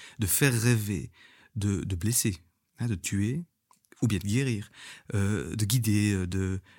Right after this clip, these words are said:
de, de, d'expliquer, de, de réchauffer, de faire des voyages, de tirer des larmes aux gens et puis de faire naître des sourires. Donc moi, je trouve que ces mots, ils ont un pouvoir assez extraordinaire.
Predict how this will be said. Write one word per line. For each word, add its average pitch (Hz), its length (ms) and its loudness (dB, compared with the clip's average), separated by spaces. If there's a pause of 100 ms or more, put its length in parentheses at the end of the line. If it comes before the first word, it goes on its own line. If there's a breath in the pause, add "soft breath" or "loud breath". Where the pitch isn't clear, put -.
(120)
de, 95 380 -6
de, 107 180 -2
d'expliquer, 110 840 0
de, 104 260 -2
de 107 100 -6
réchauffer, 117 580 -2
de - 40 -4
faire 107 160 -2
des 117 80 4
voyages, 113 400 2
de 101 60 -4
tirer 104 260 -2
des 104 80 2
larmes 113 320 2
aux 107 80 2
gens 107 260 -4
et 110 60 -6
puis 107 140 -4
de 95 60 -6
faire 107 140 -4
naître 104 160 0
des 101 100 0
sourires. 120 320 0
Donc 110 100 -2
moi, 127 100 2
je 120 80 2
trouve 151 160 -2
que 135 100 -2
ces 117 140 -2
mots, 139 180 2
ils 107 120 -2
ont 104 40 0
un 95 60 -2
pouvoir 110 300 -4
assez 92 220 -2
extraordinaire. 110 680 -2